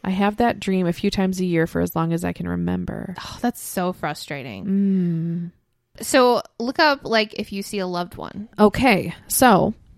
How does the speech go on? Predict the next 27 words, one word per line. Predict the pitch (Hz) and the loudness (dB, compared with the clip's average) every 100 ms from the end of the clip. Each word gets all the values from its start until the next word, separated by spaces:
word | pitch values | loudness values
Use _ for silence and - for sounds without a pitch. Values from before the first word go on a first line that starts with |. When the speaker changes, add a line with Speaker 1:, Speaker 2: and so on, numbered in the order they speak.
| - 196 | -2 4
Speaker 1:
with | 190 | 4
grandparents, | - 269 415 240 180 185 - _ - | 6 4 4 4 4 4 -2 _ -2
they | 190 185 | 2 2
mean, | 185 180 175 175 180 220 349 415 _ _ _ _ | 4 4 2 2 2 2 0 -2 _ _ _ _
it | 196 | 2
says, | 185 185 | 4 4
"Although | 185 226 285 | 4 6 6
the | 311 | 6
meaning | 262 254 247 | 4 4 2
of | 226 | 2
the | 220 | 4
image | 185 185 | 4 6
will | 185 | 4
depend | 185 - 196 214 | 4 2 4 4
on | 214 | 6
your | 196 | 4
feelings | - 311 311 214 | 2 0 2 2
about | 185 160 | 2 2
your | 165 | 0
grandparents." | 160 156 147 160 139 165 - | 0 0 0 0 -2 -2 -2
I, | 254 - | -2 0
yeah, | 320 - | 2 2
it's | 277 | 2
all, | 247 262 247 247 247 - | 4 6 8 6 4 -6
it's | 240 226 | -2 2
all | 214 | 4
personal. | 202 170 165 160 | 4 2 2 0